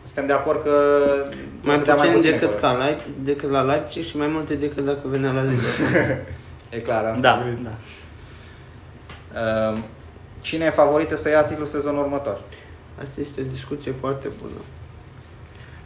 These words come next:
Speaker 2: Și cred că... Eu cred că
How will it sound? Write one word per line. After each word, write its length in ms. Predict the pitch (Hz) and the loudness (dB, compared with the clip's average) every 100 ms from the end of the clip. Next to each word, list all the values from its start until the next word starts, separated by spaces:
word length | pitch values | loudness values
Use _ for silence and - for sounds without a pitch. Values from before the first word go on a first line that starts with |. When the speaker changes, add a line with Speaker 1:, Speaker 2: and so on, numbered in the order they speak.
| - | -16
Speaker 2:
Și 160 | - - | -10 -8
cred 320 | 135 147 139 135 | -4 0 0 -2
că... 300 | - 135 131 123 - - - - - - - - - - | -2 -2 -2 -4 -10 -14 -18 -20 -20 -20 -20 -18 -18 -12
Eu 140 | - 151 | -2 0
cred 260 | 151 175 | 0 -2
că 100 | - | 0